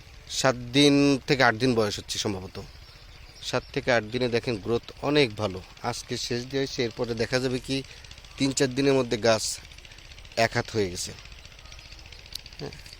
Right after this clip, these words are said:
এটা হচ্ছে আমাদের এই পাশের ক্ষেত। আমাদের ওই পাশে দেখতেছেন আর একটা ক্ষেত, ওটাও হাইব্রিড, একই সাথে লাগিয়েছে। ওই যে আপনার পানি দেওয়া হচ্ছে, ওটার এটা দুটোই হাইব্রিড। ওই পাশে আমাদের আরও হাইব্রিড আছে,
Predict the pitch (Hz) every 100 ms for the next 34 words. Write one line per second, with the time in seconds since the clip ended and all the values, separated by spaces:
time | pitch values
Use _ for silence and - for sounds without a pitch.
0 | - - - - - 117 113 113 - 123
1 | 123 123 123 131 - - - 117 107 123
2 | - 135 117 117 120 117 113 - 113 -
3 | 131 127 113 101 - - 127 - - -
4 | - - - 113 113 120 120 117 117 110
5 | 113 - 120 120 120 - 110 107 - 107
6 | 101 113 101 104 107 110 - 147 160 -
7 | - - - - - - - - - -
8 | 110 107 104 104 104 82 - - - -
9 | - - - - - 104 107 117 123 127
10 | 131 139 127 120 127 139 135 139 135 123
11 | 123 120 120 120 123 120 - 120